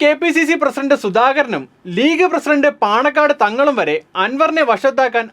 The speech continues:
ആഞ്ഞു പിടിക്കുകയാണ്. അതേസമയം ഈ വിഷയത്തിലും വി ഡി സതീശൻ സുധാകരപക്ഷ നിലപാടിനെതിരെ നിൽക്കുകയാണ്. സുധാകരനും ചെന്നിത്തലയും മുരളീധരനുമെല്ലാം വി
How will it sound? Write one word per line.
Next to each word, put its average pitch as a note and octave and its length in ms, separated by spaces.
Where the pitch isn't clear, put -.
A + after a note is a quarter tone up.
ആഞ്ഞു C4 240
പിടിക്കുകയാണ്. D#3 560
അതേസമയം E4+ 520
ഈ C#4 40
വിഷയത്തിലും B3+ 480
വി A#3 200
ഡി F4 160
സതീശൻ C#4+ 340
സുധാകരപക്ഷ D4+ 640
നിലപാടിനെതിരെ A3 640
നിൽക്കുകയാണ്. E3+ 600
സുധാകരനും F4 680
ചെന്നിത്തലയും C4 540
മുരളീധരനുമെല്ലാം D4 880
വി A3+ 100